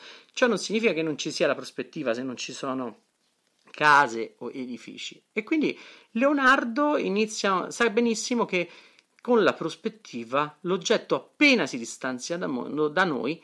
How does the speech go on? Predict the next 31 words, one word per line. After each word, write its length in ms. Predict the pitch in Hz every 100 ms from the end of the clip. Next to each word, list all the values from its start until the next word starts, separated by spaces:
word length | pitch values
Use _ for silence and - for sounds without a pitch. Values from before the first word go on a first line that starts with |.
| _
si 260 | - - 220
inizia, 380 | 101 - - -
inizia 420 | 208 135 - 170
a 40 | 156
ridurre 720 | 170 151 117 - 110 123 -
di 120 | 117
dimensioni. 760 | 110 107 104 - - - _ _ _ -
Ecco, 200 | _ -
già, 100 | - _
questo 420 | 131 123 143 -
è 120 | 123
un 120 | 113
elemento 320 | 113 113 107 110
importante. 440 | - - 107 175
Quindi 320 | 233 202 - - - -
se 240 | - - -
c'è 180 | 302
uno 220 | 285 226 165
sfumato 480 | - 143 170 190
in 180 | 147 160
profondità, 920 | - 135 147 135 117 110 95 - - _ _ _ _ _ -
sicuramente 1000 | - 190 143 147 170 113 82 - 113 -
c'è 200 | - 160
uno 240 | 151 156
sfumato 920 | 147 - - 180 131 98 - - - _ -
anche 380 | 113 113 -
nella 240 | 143 127 113
figura 400 | - - 107 101
vicino. 460 | 131 - 190 120 _ _ _ _ _ _ _ _ -
Cambia 400 | 170 190 233 247
l'intensità, 880 | 233 214 208 196 - 202 - 127